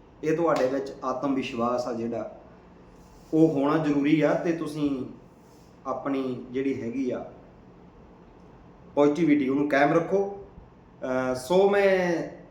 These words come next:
ਇਹੀ ਗੱਲ ਕਰਨੀ ਸੀ। ਇੱਕ ਮੈਂ ਤੁਹਾਨੂੰ ਮਤਲਬ ਦੱਸਣਾ ਸੀਗਾ ਵੀ ਇਸੇ ਜ਼ਰੀਏ ਦੇ ਨਾਲ, ਅਹ, ਸੋਸ਼ਲ ਮੀਡੀਆ ਦੇ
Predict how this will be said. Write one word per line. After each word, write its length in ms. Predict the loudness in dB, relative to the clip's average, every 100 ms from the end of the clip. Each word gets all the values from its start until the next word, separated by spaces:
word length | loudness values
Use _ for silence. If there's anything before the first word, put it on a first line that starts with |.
| -20 -20 -20 -20 -20 -20 -20 -20 -20 -20 -20 -20 -6 0
ਇਹੀ 380 | 2 2 2
ਗੱਲ 160 | 2 2
ਕਰਨੀ 320 | 2 0 0
ਸੀ। 180 | 0 0
ਇੱਕ 200 | -2 -2
ਮੈਂ 160 | -2 0
ਤੁਹਾਨੂੰ 520 | 0 0 -2 -6 -8 -16 -20 -12
ਮਤਲਬ 280 | -8 -6 -4
ਦੱਸਣਾ 300 | -4 -2 -2
ਸੀਗਾ 340 | 0 2 2 2
ਵੀ 340 | 2 2 -4 -8 -20 -20 -20 -20 -20 -12 -4
ਇਸੇ 320 | -4 0 0
ਜ਼ਰੀਏ 440 | 2 4 4 4
ਦੇ 100 | 0
ਨਾਲ, 300 | -2 -4 -8 -12 -20 -20 -20 -20 -20 -20 -20 -20 -20 -20 -20 -20 -20 -20 -20 -20 -20 -20 -20 -20 -10
ਅਹ, 800 | -4 -2 0 0 -2 -4 -8 -14
ਸੋਸ਼ਲ 400 | -6 -2 0 2
ਮੀਡੀਆ 280 | 2 2 2
ਦੇ 380 | 2 0 -2